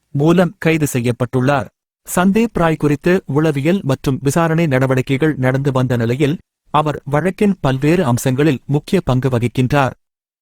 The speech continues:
மரபணு பரிசோதனையின் முடிவுகள். சி பி ஐ, பெண் மருத்துவரின் மீது கூட்டு பாலியல் வன்கொடுமை நடந்தது என்பதை உறுதி செய்யும் வகையில் மரபணு, டி என் ஏ,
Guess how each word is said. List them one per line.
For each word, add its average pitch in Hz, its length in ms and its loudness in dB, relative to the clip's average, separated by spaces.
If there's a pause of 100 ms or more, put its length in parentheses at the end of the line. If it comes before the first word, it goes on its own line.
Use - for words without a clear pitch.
(360)
மரபணு 190 580 2
பரிசோதனையின் 139 680 0
முடிவுகள். 127 520 0 (440)
சி 185 200 0
பி 175 140 0
ஐ, 131 100 2 (280)
பெண் 190 260 2
மருத்துவரின் 143 560 0
மீது 143 280 2 (140)
கூட்டு 185 420 2
பாலியல் 151 580 0
வன்கொடுமை 139 500 0
நடந்தது 123 520 0
என்பதை 127 380 0 (100)
உறுதி 180 280 0
செய்யும் 135 320 0
வகையில் 117 460 -2
மரபணு, 127 540 0 (380)
டி 131 160 0
என் 113 140 0
ஏ, 101 120 0